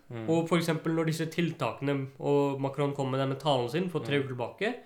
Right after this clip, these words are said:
Speaker 2: så skal alle disse tiltakene også bli sendt ut til,
Speaker 1: På høring, ja.
Speaker 2: på høring til moskémiljøene,
Speaker 1: Ja.
Speaker 2: og skal man få komme med, på en måte, innspill, da.
Speaker 1: Ja.
Speaker 2: Mm.
Speaker 1: Ja.
Speaker 2: Så det er ikke sånn at, eh, man kan ikke,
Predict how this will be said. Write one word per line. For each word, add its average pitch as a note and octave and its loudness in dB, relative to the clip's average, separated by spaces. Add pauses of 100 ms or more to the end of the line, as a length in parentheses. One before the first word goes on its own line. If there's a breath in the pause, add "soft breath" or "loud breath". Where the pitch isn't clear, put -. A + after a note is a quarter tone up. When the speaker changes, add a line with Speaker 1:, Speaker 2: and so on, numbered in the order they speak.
(420 loud breath)
Speaker 2:
så E3 0
skal E3 0
alle D3 2
disse C#3+ -4
tiltakene D3+ -4
også C#3+ -4
bli D3 -2
sendt D3+ -2
ut A3 -4 (340 soft breath)
til, D3 2
Speaker 1:
På A2+ -4
høring, C3 -8
ja. A#2+ -6
Speaker 2:
på E3 0
høring E3+ 4 (100)
til D3+ 0
moskémiljøene, C3+ -2 (120)
Speaker 1:
Ja. A#2+ -6
Speaker 2:
og D3 -4
skal E3 -2
man D#3+ 2
få D#3+ 2
komme C#3 4
med, A#2+ -2
på C#3 -4
en B2 -2
måte, B2 -2 (500 loud breath)
innspill, C#3+ 0
da. A#2 -4 (260)
Speaker 1:
Ja. A#2+ 0 (360)
Speaker 2:
Mm. A#2 -8 (380)
Speaker 1:
Ja. A2+ -8
Speaker 2:
Så E3 0
det D#3+ 4
er E3 -2
ikke F#3+ 4
sånn F3 2
at, - -14 (340)
eh, D3 0
man D#3+ 0
kan D3+ 0
ikke, E3 2